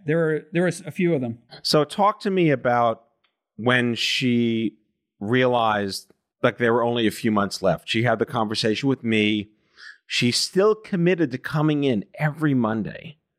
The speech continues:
Speaker 2: for as long as she could.
Speaker 1: It's funny 'cause I don't know when she realized it. I know when we were told it.
Speaker 2: Mm-hmm.
Speaker 1: I,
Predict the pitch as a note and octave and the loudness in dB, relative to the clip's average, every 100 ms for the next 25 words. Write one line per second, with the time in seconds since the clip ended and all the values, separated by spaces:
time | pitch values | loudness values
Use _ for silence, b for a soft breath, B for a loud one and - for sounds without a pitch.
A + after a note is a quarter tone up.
0 | _ _ _ - B2 G#2+ A2+ A#2 B2+ B2 | _ _ _ 0 2 2 0 0 2 0
1 | A2+ A2 - - F#2 - - _ _ _ | -2 -4 -6 0 0 0 -10 _ _ _
2 | - F#3+ - A3+ G3+ E3 - G3 C4 D4+ | -2 -2 0 -2 -2 -4 -6 -4 -2 -2
3 | - - _ _ _ - D#3 D#3 D#3 C#3 | -6 -18 _ _ _ -2 0 2 2 -2
4 | C3 D3+ D3+ C3+ - - - - F#3+ F#3+ | -2 0 0 0 -6 -8 -6 -4 0 0
5 | F#3+ D3+ C#3+ C3+ A#2+ A#2+ A2 - - - | 2 0 0 0 -2 -6 -10 -14 -12 -8
6 | - _ _ _ _ _ _ _ _ _ | -8 _ _ _ _ _ _ _ _ _
7 | - D#3+ F3 E3 D#3+ C#3+ C#3 B2+ C#3+ D#3+ | -4 -2 0 0 0 0 0 0 0 0
8 | D#3 D3 - _ _ C3+ B2+ - - E3 | 0 -2 -6 _ _ -2 -2 -2 -6 -2
9 | D#3+ C3+ - B2 - - - F#2 F2+ D2+ | 0 -2 -8 -10 -10 -8 -4 -2 0 -2
10 | - _ _ _ _ C#3+ C#3 | -4 _ _ _ _ -2 -2